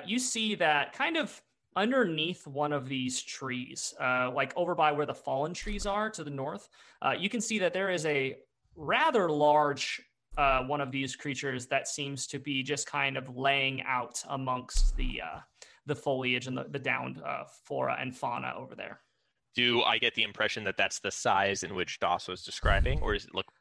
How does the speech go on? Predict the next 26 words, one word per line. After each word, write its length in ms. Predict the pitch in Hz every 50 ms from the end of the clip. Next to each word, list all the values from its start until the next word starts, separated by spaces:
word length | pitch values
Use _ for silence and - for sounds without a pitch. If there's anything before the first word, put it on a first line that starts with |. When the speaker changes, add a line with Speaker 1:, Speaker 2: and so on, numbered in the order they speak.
| _ _ _ _
Speaker 2:
bigger 340 | 104 110 110 107 - 92 87 - -
than 160 | 90 82 82
the 60 | 85
size 300 | - - 104 95 95 -
that 100 | - -
Doss 260 | - 85 64 - -
was 240 | - - - - -
describing? 540 | - - - - - - - - - - _ _ _ _ _ _ _ _ _ _
Speaker 1:
It 200 | 170 160 185 - - - _ _ _ _
is 360 | 170 160 156 156 151 147 131
about 460 | 139 131 127 127 160 147 147 156 156
as 140 | 147 135 123
large 320 | 139 143 139 139 135 127 135
as 120 | 123 120
your 120 | 139 135 127
entire 480 | 120 - - - - 131 123 123 127
cart, 560 | 123 - - - 147 143 175 - - - - - - - - _ _ 160
uh, 460 | 139 135 131 131 131 127 131 131 - - _ _ _ _
and 320 | 143 135 131 127 127 123 - - -
the 40 | 139
donkeys 460 | 131 131 127 127 123 127 127 127 -
combined. 500 | - 135 127 127 120 113 113 - - -
So 420 | - - 151 147 139 139 131 131 - - - - -
Speaker 2:
Oh, 120 | 110 113
shit. 420 | 98 - - - - 101 98 - - _ _ _ _ _ _ _ -
Speaker 1:
it's 360 | 170 175 170 - - -